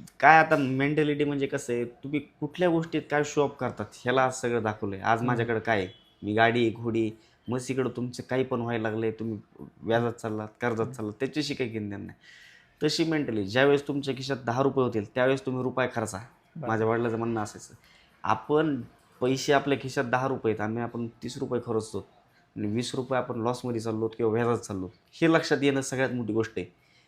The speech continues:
Speaker 1: काही पण घ्या, तुमच्या वे-, उदाहरणार्थ मला मोबाईल घ्यायचा आहे, माझ्याकडे पन्नास हजार आहे, दीड लाखाचा मी मोबाईल घ्यायला लागलो, घ्यायची गरज नाही. त्याच्या पन्नास हजाराच्या ऐवजी पन्नास हजार खिशात आहे, दहा हजारचा मोबाईल घ्या.
Speaker 2: चाळीस ठेवा खिशात.
Speaker 1: चाळीस खिशात ठेवा, कुठतरी अडकवा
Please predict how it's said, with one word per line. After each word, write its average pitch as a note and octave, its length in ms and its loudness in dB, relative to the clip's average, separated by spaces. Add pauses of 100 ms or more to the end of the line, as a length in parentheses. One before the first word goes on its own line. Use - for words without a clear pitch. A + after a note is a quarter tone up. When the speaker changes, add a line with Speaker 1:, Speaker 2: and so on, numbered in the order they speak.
(240)
Speaker 1:
काही E3+ 200 4
पण E3+ 240 0
घ्या, A2+ 180 -4 (420)
तुमच्या A#2+ 260 -4
वे-, A#2 200 -2
उदाहरणार्थ B2+ 500 2
मला B2 160 -2
मोबाईल B2+ 280 0
घ्यायचा A2+ 260 -2
आहे, - 140 -14 (460)
माझ्याकडे A#2+ 320 4
पन्नास B2+ 320 0
हजार A#2+ 180 0
आहे, A2+ 80 2
दीड A#2+ 220 -2
लाखाचा B2 300 2
मी A#2+ 80 0
मोबाईल A#2 340 0
घ्यायला G#2+ 180 -4
लागलो, G2 180 -8 (580)
घ्यायची C3 280 -2
गरज B2 280 2
नाही. G2+ 200 -4
त्याच्या A2+ 220 -2
पन्नास C3 300 2
हजाराच्या B2+ 380 0
ऐवजी B2 260 -4 (400)
पन्नास C3 280 2
हजार C3 180 4
खिशात C3 240 -2
आहे, B2+ 140 -4
दहा B2+ 160 2
हजारचा C3+ 240 6
मोबाईल A#2+ 260 0
घ्या. G2 120 -6 (260)
Speaker 2:
चाळीस E3 300 -4
ठेवा C#3 100 -6
खिशात. - 300 -14 (280)
Speaker 1:
चाळीस C3+ 320 6
खिशात C#3 240 2
ठेवा, C3 280 0
कुठतरी C3 400 -4
अडकवा B2 480 0